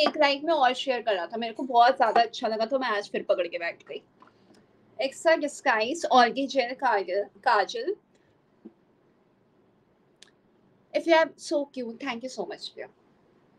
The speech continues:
X Onyx The shade is, I guess, shade is onyx, black onyx.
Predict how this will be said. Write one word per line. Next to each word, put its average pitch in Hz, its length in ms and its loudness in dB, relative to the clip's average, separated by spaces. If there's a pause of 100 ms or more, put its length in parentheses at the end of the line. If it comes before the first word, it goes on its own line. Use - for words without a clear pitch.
(2500)
X - 360 -4
Onyx 262 580 2 (680)
The 269 100 2
shade 262 520 -4
is, 226 120 -8
I 202 200 -2
guess, 285 160 -6
shade 214 480 -6
is 226 260 -12
onyx, 175 420 -8
black 208 320 -2 (200)
onyx. 196 680 -2